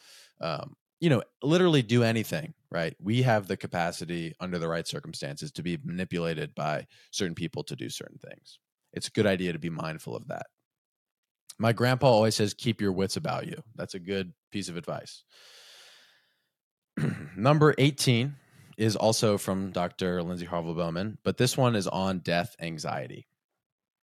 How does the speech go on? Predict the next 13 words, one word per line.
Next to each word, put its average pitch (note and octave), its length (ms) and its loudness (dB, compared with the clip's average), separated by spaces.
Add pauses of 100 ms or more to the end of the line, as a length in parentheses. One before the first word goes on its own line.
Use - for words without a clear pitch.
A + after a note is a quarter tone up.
(600)
Care D3+ 260 6
management A#2+ 840 4
tells G#2 360 2
us F#2 220 2
that E2 220 -2
coping B2+ 340 4
with A2+ 200 0
death F2+ 400 0
comes F#2+ 280 -2
down F2 280 -4
to F2+ 120 -6
three E2 240 -6
factors: - 640 -10